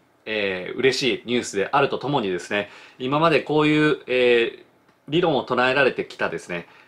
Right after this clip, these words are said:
まあ、あの、京都大学、えー、大学院特定教授の上久保靖彦先生とかですね、大阪市立大学医学部名誉教授のい-、井上正康先生とか、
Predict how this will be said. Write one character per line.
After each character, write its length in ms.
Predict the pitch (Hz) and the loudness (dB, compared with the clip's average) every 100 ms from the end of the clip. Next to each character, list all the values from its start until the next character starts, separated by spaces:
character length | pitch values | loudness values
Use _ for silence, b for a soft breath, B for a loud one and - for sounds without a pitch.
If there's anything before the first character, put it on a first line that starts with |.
| - | -8
ま 380 | 107 98 92 90 | -2 0 0 0
あ、 20 | |
あ 40 | |
の、 160 | 90 87 | -4 -4
京 180 | 143 131 | 0 2
都 100 | 139 | 4
大 160 | 131 | 4
学、 380 | 104 92 90 87 - b b 95 | 4 0 -4 -6 -12 b b -8
え 340 | 90 87 87 87 | -6 -4 -4 0
ー、 20 | |
大 140 | 120 | 0
学 240 | 117 - 110 | 0 -2 -4
院 80 | |
特 200 | 95 90 | -6 -6
定 160 | 117 110 | -4 -2
教 160 | 127 107 | -2 -2
授 140 | 90 | -4
の 140 | 85 - | -8 -8
上 200 | 101 113 | -8 -8
久 160 | - 110 | -6 -2
保 60 | |
靖 240 | 104 104 165 | -2 -2 -4
彦 160 | - | -4
先 180 | 123 107 | -2 -4
生 200 | 92 98 | -2 -4
と 100 | 82 | -4
か 100 | 85 | -8
で 80 | 80 | -10
す 100 | - | -8
ね、 220 | 90 90 B B B 107 | -10 -10 B B B -4
大 100 | 120 | -4
阪 260 | 120 120 | -2 -2
市 140 | - 117 | -4 -6
立 200 | 113 123 | -6 -4
大 140 | 113 | -2
学 220 | 95 98 | -2 -4
医 60 | 90 | -4
学 260 | 98 - | -4 -4
部 180 | 101 92 | -4 -4
名 140 | 101 104 | -4 -4
誉 140 | 101 | -4
教 180 | 123 98 | -2 -2
授 160 | 92 87 | -4 -8
の 140 | 80 - | -10 -10
い-、 220 | 101 120 | -12 -10
井 80 | 110 | -8
上 420 | 113 120 120 110 - | -2 0 0 -2 -8
正 220 | 101 156 | -4 -2
康 120 | 135 | -2
先 180 | - 104 | -2 -6
生 160 | 104 98 | -4 -6
と 80 | 92 | -2
か、 240 | 92 B | -2 B